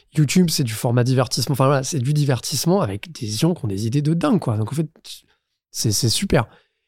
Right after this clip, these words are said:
Et après, en organique, euh, on n'a jamais réussi à percer, là. Enfin, c'est, c'est, pour le moment, on va y arriver, c'est sûr. C'est quand même vraiment une autre manière de faire des contenus réseaux sociaux. Euh,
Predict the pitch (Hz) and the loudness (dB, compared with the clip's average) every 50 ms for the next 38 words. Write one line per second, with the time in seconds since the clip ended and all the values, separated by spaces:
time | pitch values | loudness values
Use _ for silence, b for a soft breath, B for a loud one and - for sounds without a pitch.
0 | _ _ _ _ - 185 196 175 147 - - 170 165 143 143 143 135 139 135 147 | _ _ _ _ 4 4 6 6 4 2 2 4 6 6 6 4 4 4 4 4
1 | 139 151 170 226 233 - - - _ - 120 113 110 107 107 104 104 120 117 120 | 4 4 4 2 0 -4 -10 -14 _ -2 0 2 2 2 2 0 2 2 4 4
2 | 117 110 117 117 127 120 117 117 110 - 127 117 - 113 - - - 113 110 110 | 4 4 4 4 4 4 4 2 2 0 0 0 0 -2 -2 0 0 0 0 0
3 | 113 135 - - - 113 107 107 123 147 160 160 156 143 - 170 139 - - 135 | -2 -4 -6 -2 0 0 0 0 -2 -4 -4 -6 -6 -6 -4 -4 -4 -2 0 2
4 | 123 113 113 - 277 - - - 143 131 139 139 139 135 160 - 131 113 120 120 | 2 0 0 -2 -6 -6 -2 0 2 4 4 6 6 4 4 2 2 2 4 4
5 | 123 117 120 135 131 147 160 165 - - - _ _ _ - - - 113 - - | 4 4 4 4 4 4 2 0 -2 -12 -20 _ _ _ -8 -6 -4 -4 -4 -2
6 | - 156 151 151 131 B B B B B B B B B B B B B B B | 0 2 2 2 2 B B B B B B B B B B B B B B B
7 | B B B _ _ _ _ - - - - - 147 - - 151 156 165 170 143 | B B B _ _ _ _ -8 -4 -2 2 2 2 4 6 6 6 6 6 4
8 | 120 123 117 135 135 139 151 160 156 139 139 143 147 165 160 - 143 135 127 127 | 4 2 4 4 4 6 6 6 6 6 6 6 4 4 2 2 2 2 4 4
9 | 135 143 143 131 113 - 127 113 117 120 113 - - 123 113 - 135 127 135 135 | 2 2 2 0 0 0 -2 -2 0 0 0 0 0 -2 -2 0 0 2 2 4
10 | 135 139 139 127 113 113 110 117 104 - - - - - 170 - - _ _ _ | 4 4 4 4 2 2 0 2 4 4 4 4 4 -2 -4 -6 -8 _ _ _
11 | - 123 113 107 110 110 110 113 117 | -4 -2 0 2 2 2 2 0 0